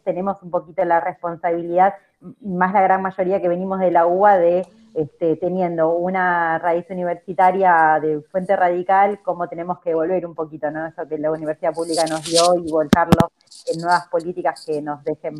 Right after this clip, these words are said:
permitir realmente un, un desarrollo, un, un progreso. Así que no, más que eso no. Eh, y para Corne, bueno, un saludo grande por habernos,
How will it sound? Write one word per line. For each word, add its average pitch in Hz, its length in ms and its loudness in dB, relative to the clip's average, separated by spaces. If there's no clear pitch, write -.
permitir 156 560 2
realmente - 360 -12
un, 160 340 -16
un 160 80 -12
desarrollo, 156 640 -2
un, 156 220 -10
un 180 100 -10
progreso. 156 520 -2
Así 135 320 -10
que 151 200 -6
no, 151 140 -6
más 160 240 -6
que 196 220 -2
eso 208 200 -2
no. 370 220 4
Eh, 190 280 0
y 208 140 -4
para 208 420 4
Corne, 277 300 4
bueno, 254 220 2
un 226 80 -6
saludo 240 380 6
grande 269 580 6
por 214 260 4
habernos, 208 580 2